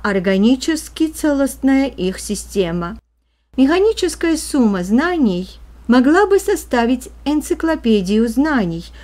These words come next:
но не могла бы создать мировоззрение, учение о мире как о целом. Ибо, во-первых,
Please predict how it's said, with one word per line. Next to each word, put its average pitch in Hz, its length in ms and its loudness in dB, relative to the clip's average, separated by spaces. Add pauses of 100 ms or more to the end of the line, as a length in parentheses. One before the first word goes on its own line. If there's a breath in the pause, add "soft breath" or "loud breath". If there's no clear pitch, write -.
(140 loud breath)
но 190 200 4
не 180 140 2
могла 185 440 0
бы 320 140 0
создать 240 560 0
мировоззрение, 208 1040 0 (300)
учение 269 760 0
о 294 120 -4
мире 196 560 2 (100)
как 185 240 -4
о 196 80 -2
целом. 175 600 -4 (360)
Ибо, 180 420 2 (120)
во-первых, 214 720 0